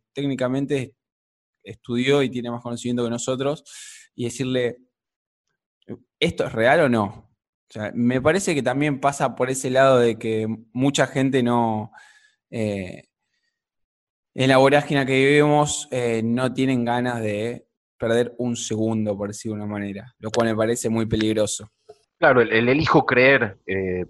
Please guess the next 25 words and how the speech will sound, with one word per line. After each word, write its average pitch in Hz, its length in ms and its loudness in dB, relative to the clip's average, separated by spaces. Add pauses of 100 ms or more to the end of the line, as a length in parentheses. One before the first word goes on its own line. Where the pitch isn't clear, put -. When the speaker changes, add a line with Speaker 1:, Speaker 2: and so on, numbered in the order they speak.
Speaker 2:
porque 85 760 -6
me 82 160 -10
lo 90 120 -2
mandó 101 320 4
alguien 123 380 2
por, 92 260 -4
por 92 160 -6
WhatsApp 98 420 0 (480)
o 92 140 -6
porque 95 280 -6
lo 92 160 -2
vi 123 160 0
así 113 240 -2
rápidamente 110 760 -2
en, 92 180 -10
eh, 82 420 -10
en 87 80 -14
un 92 140 -16
tweet, 135 320 -8
es, 90 180 -8 (800)
es 87 220 -14
tremendamente 123 420 0
peligroso, 110 500 -2
¿no? 107 160 -8 (240)
Eh, 95 520 0